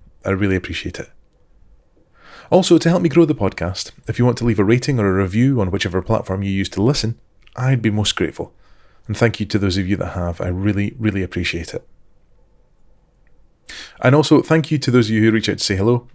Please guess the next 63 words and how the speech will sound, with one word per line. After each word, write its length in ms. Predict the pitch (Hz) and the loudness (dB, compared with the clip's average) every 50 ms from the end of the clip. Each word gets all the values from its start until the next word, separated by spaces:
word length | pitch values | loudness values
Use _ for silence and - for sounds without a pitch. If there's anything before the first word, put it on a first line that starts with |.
| - - - | -20 -12 -6
As 220 | - 101 98 95 110 | -2 0 0 2 2
ever, 220 | 104 113 107 107 - | 0 0 -2 -4 -6
it's 100 | - - | -10 -6
great 240 | - - 110 98 92 | -2 0 0 0 0
to 60 | - | 2
hear 120 | 107 110 104 | 2 2 2
from 160 | - 101 98 | 0 -2 -4
you. 100 | 101 95 | -4 -2
Thank 320 | - - - 113 107 - | 0 0 0 0 0 0
you. 160 | 110 98 90 - - - - - - _ _ - - - - - - _ _ - _ _ _ - | -2 -2 -2 -6 -14 -20 -20 -20 -20 _ _ -20 -20 -20 -20 -20 -20 _ _ -20 _ _ _ 0
As 120 | 131 131 | 2 2
I 40 | 147 | 2
said 240 | - 180 170 156 135 | 2 2 2 2 2
at 100 | - - | 0 -2
the 80 | 101 | -4
start 220 | - - 104 92 - | -4 -2 -2 -2 -2
of 60 | - | -4
the 60 | - | -6
podcast, 560 | - - 78 - - - 80 - - - - | -6 -6 -6 -6 -8 -10 -10 -10 -10 -12 -8
this 200 | - - 170 - | -6 -4 -2 -2
episode 320 | 151 127 - - 107 101 92 | -2 -2 -2 -2 -4 -4 -6
has 120 | 98 90 | -6 -6
been 140 | - 101 92 | -6 -6 -4
sponsored 380 | - - 113 107 - - 90 | -2 -2 -2 -2 -2 -4 -6
by 180 | - 90 87 85 | -4 -4 -4 -4
Tourist 380 | - - - 113 120 117 - - | -6 -4 -2 -2 0 -2 -2 -2
Mara, 320 | 95 90 73 69 - - - _ - - - - - _ _ - | -4 -4 -4 -6 -10 -14 -18 _ -20 -20 -20 -20 -20 _ _ 0
who 200 | - 135 127 127 | 2 2 4 4
I 60 | 131 | 4
know 160 | 135 143 135 | 2 2 2
Gordon's 300 | 113 131 123 113 110 95 | 2 2 2 2 0 -2
been 140 | 85 107 101 | -2 0 0
out 100 | 104 - | 0 0
with 120 | 95 90 85 | 0 -2 -4
in 60 | 90 | -6
the 80 | 90 | -6
past. 440 | 87 113 117 101 87 - - - - - _ - - _ _ _ _ _ - - - - - - | -4 -2 -2 -2 -4 -6 -10 -14 -16 -20 _ -20 -20 _ _ _ _ _ -20 -20 -20 -20 -12 -10
If 100 | - - | 0 4
you're 100 | 143 143 | 4 4
into 140 | 160 151 139 | 4 4 2
wildlife 360 | 131 123 123 110 107 104 92 | 2 4 4 4 2 0 -2
photography, 500 | - - - 95 90 - 87 - 95 90 - - - | -2 -4 -6 -4 -4 -6 -8 -8 -8 -10 -10 -10 -8
a 240 | - 104 110 101 98 | -4 -2 0 0 0
trip 200 | - - 143 - - | 0 -2 -2 -2 -4
to 80 | - | -6
Staffa 400 | 101 - - 107 104 101 - 92 | -6 -4 -2 -2 -4 -4 -4 -4
and 100 | 90 98 | -4 -4
the 60 | 95 - | -4 -4
Trishnish 400 | - 92 87 - 92 90 - 90 | -4 -6 -6 -6 -6 -6 -4 -2
Isles 200 | 87 90 87 - | -2 -2 -2 -4
is 140 | 90 87 | -4 -4
one 140 | 92 95 92 | -2 -2 -2
of 20 | 90 | -2
the 60 | 92 | -4
most 260 | 98 101 92 - - | -4 -6 -6 -8 -8
exciting 560 | 107 - - - - - 107 104 - - 104 | -8 -6 -6 -4 -2 -2 -2 -4 -4 -8 -8
opportunities 600 | 101 90 - 90 - - 92 90 87 - 92 87 87 | -8 -8 -8 -8 -6 -6 -6 -6 -6 -6 -8 -6 -6
the 80 | 90 | -4
West 240 | 87 90 87 - - | -4 -4 -4 -6 -6
Coast 180 | - 90 87 - | -8 -8 -8 -6
has 160 | 87 87 87 - | -6 -8 -6 -6
to 80 | 85 | -6
offer. 280 | 85 85 - - 85 | -6 -6 -6 -8 -12